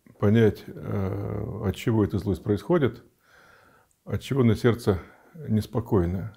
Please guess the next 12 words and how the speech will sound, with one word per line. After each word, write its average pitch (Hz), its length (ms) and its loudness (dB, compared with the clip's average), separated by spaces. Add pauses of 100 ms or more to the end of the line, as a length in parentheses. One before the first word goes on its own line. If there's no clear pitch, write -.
(280)
от - 180 -8
чего 131 220 -2
на 110 100 2
сердце 104 460 0 (1120)
мрачно, 113 640 2 (1200)
от 104 160 -2
чего 131 220 0
на 117 140 4
сердце, 117 520 2 (360)
э, 107 220 -6
тоскливо, 107 840 2
ропотливо. 104 680 0